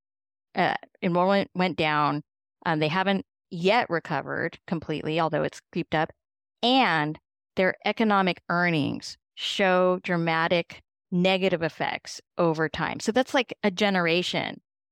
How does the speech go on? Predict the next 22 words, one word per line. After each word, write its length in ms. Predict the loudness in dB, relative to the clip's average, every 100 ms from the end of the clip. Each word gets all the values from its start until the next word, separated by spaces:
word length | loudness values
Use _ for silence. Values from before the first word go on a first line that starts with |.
| 0
of 480 | 2 4 2 0 -6 _ _ -6
people 540 | 0 0 2 2 0 -4 _ _
negatively 680 | -2 2 2 2 2 0 -2 -2
affected 400 | -2 -2 0 0
where 140 | 2
there 120 | 2
wasn't 320 | 2 2 2
really 220 | 2 4 4
much 240 | 4 2
benefit 560 | 0 2 0 -2 -4 -8 _ _
for 300 | 0 2 2
white 240 | 2 0 0
and 80 |
Asian 260 | 0 0 -4
students. 340 | -6 -8 -6
And 140 | -4 2
so 220 | 2 2 _ 2
all 420 | 6 6 6 4
of 220 | 2 0
that 380 | 0 2 0 -6 _ _ _ -4
for 200 | -2 -2
what? 340 | -2 -4 -4